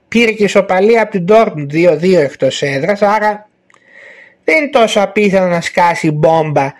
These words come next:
που πληρώνει και τέσσερα στο Φραγκφούρτη Χάιντενχάιμ. Εγώ για μερίσκο θα το κρατήσω εδώ το διπλό και ας έρθει και τρία μηδέν.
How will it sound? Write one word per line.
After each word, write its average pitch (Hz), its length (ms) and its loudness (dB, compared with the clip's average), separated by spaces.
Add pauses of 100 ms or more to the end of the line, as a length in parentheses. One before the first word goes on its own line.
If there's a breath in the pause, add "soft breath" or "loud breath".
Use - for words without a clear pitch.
(480 soft breath)
που 160 140 0
πληρώνει 160 460 0
και 156 160 -2
τέσσερα 147 600 0
στο 147 360 0
Φραγκφούρτη 151 600 -2
Χάιντενχάιμ. 139 880 -4
Εγώ 220 220 4
για 208 280 2
μερίσκο 196 460 0
θα 190 80 2
το 185 100 -2
κρατήσω 185 540 0
εδώ 143 140 -2
το 139 160 0
διπλό 175 500 -4 (380 soft breath)
και 190 100 -4
ας 185 120 -2
έρθει 214 280 -2
και 180 140 -4
τρία 190 300 0
μηδέν. 156 520 -4